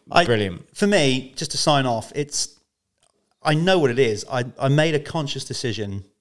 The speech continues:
Speaker 1: when I was fourteen, when I got my head around the whole fact that, you know, I lost my mentor, my dad. Um,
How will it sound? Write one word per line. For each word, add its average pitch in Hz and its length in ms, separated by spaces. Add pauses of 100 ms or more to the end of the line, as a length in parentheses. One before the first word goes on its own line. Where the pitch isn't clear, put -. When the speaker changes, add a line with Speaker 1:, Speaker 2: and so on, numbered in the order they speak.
Speaker 1:
when 113 120
I 113 80
was 101 140
fourteen, 95 560 (100)
when 139 140
I - 20
got 160 180
my 151 80
head 127 220
around 123 220
the 113 40
whole 113 180
fact - 340
that, 104 80 (240)
you 120 100
know, 90 180 (720)
I 104 60
lost 110 180
my 120 80
mentor, 104 460
my 98 120
dad. 101 380 (640)
Um, 98 460